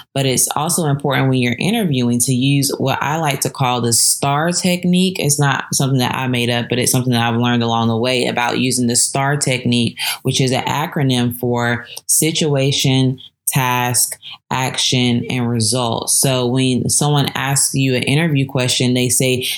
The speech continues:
"Tell me about a time when you dealt with a difficult customer." Then you want to use that star acronym. What was the specific situation? What was the task that you were given?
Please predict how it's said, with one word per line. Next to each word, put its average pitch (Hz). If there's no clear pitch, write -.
"Tell 170
me 190
about 165
a 151
time 143
when 135
you 135
dealt 131
with 135
a 127
difficult 131
customer." 113
Then 143
you 143
want 151
to 156
use 143
that 131
star 135
acronym. 123
What 135
was 160
the 156
specific 147
situation? 127
What 143
was 156
the 147
task 139
that -
you 131
were 131
given? 123